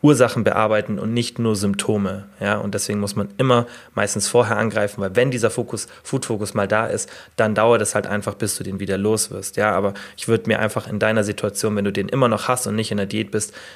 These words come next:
einfach ein bisschen, ähm, Zeit geben und ganz, ganz wichtig, sei flexibel. Das ist das Allerwichtigste.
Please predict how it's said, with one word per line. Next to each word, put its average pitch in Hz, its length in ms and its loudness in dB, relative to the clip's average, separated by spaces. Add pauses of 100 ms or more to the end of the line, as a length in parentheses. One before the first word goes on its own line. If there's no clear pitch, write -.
(220)
einfach 113 340 -2
ein 107 100 -2
bisschen, 98 640 0
ähm, 95 240 -4
Zeit 135 320 2
geben 135 300 0 (180)
und 156 320 2
ganz, 117 240 2
ganz 101 240 0
wichtig, 127 460 0 (840)
sei 117 280 2
flexibel. 101 520 -2
Das 110 200 -2
ist 117 120 -2
das 98 120 -4
Allerwichtigste. 107 800 -2